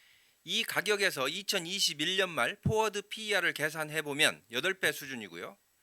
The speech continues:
피비알도 일 이 안 됩니다. 매우 저평가 상태임을 알 수 있습니다. 재무 건전성을 살펴보면 자산 이천삼백오십 억에 부채 육백삼십 억밖에 안 됩니다.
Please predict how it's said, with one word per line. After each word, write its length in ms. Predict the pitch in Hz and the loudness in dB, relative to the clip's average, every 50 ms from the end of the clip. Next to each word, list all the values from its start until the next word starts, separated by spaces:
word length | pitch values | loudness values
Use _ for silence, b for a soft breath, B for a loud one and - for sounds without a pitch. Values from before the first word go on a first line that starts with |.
| b b b b | b b b b
피비알도 840 | - - 233 214 208 220 214 202 196 190 180 196 208 220 226 220 - _ _ _ - | -8 -6 -6 -4 0 4 6 6 6 4 4 2 2 2 0 -4 -10 _ _ _ -14
일 160 | 151 165 175 | -12 -6 -4
이 160 | 202 196 156 | -2 0 0
안 160 | 110 120 135 | 0 0 -2
됩니다. 400 | 143 175 185 165 113 85 71 - _ _ _ _ _ _ b b b b b b | -2 -4 -4 -4 -8 -10 -10 -12 _ _ _ _ _ _ b b b b b b
매우 380 | 113 123 147 185 190 202 185 | 0 2 4 4 2 0 -2
저평가 680 | - - 147 139 139 - - 180 185 180 - 180 170 170 | -6 -4 -6 -6 -8 -6 -6 -6 -6 -6 -2 0 0 0
상태임을 540 | 175 180 180 - 170 160 151 147 151 156 | 0 -8 -12 -10 -6 -6 -4 -2 4 6
알 100 | 147 143 | 6 6
수 140 | 139 - 139 | 6 2 -4
있습니다. 360 | 123 - - 110 92 71 65 67 - _ _ _ _ _ _ _ b b b b b b b b b b _ | -6 -6 -8 -12 -12 -14 -16 -18 -20 _ _ _ _ _ _ _ b b b b b b b b b b _
재무 380 | - - 170 196 208 220 220 196 | 0 0 2 2 2 0 -2 -2
건전성을 640 | - 165 175 180 185 196 196 175 - 190 185 185 | -2 -4 -4 -2 -4 -4 -4 -2 -2 -2 -2 -2
살펴보면 680 | 165 170 185 185 - - 175 156 147 135 147 165 135 92 - | -2 -4 -8 -8 -6 -6 -6 -4 -4 -2 0 0 0 0 -4
자산 340 | - - 160 156 185 180 165 | -8 -8 0 0 0 0 0
이천삼백오십 840 | 165 165 - 180 175 165 180 190 175 175 139 131 151 170 - - 165 | -2 -6 -6 -8 -8 -8 -12 -6 -6 -6 -4 -4 -4 -2 -2 -2 -2
억에 260 | 147 127 120 131 190 - _ | -4 -4 -4 -6 -6 -8 _
부채 420 | - 160 165 - - 190 180 160 | -14 -14 -8 -6 -2 -2 0 -2
육백삼십 680 | 143 160 - _ - 175 - - - 202 208 - - 180 | -2 -6 -8 _ -6 -4 -4 -6 -10 -8 -8 -8 -4 -4
억밖에 400 | 185 180 - - 165 - - 151 | -6 -6 -4 -8 -8 -2 2 2
안 120 | 135 131 139 | 2 2 2
됩니다. 380 | 147 135 120 92 82 - - | 0 -2 -2 -6 -8 -10 -12